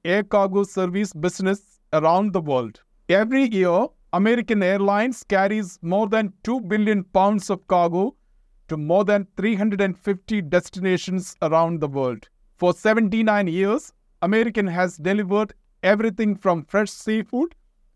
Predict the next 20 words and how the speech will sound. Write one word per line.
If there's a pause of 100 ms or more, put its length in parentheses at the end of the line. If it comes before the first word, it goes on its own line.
(240)
and
flowers
to
life-saving
medicines (400)
and
treasured
museum
artifacts. (400)
My
guest
today
is
Greg (220)
Schwedinger, (380)
President (440)
of
American
Airlines
Cargo.